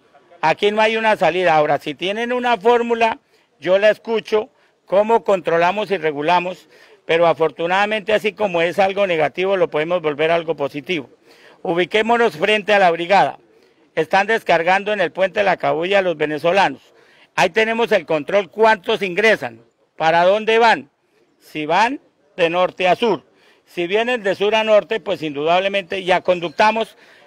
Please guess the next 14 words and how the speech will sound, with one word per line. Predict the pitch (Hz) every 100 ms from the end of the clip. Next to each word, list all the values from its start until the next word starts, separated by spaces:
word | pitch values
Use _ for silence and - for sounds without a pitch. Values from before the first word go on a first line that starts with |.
| _ -
para | 175 175
que | 185
la | 185
gente | 185 220 240 247
no | 254
nos | 254 240
pernote | - 180 196 247 233 214
en | 190
la | 175
Luis | 170 151
Hernández, | 156 151 202 220 196 196 - - - -
en | 190
el | 185 175
Patinódromo, | 170 165 160 165 208 220 202 190 170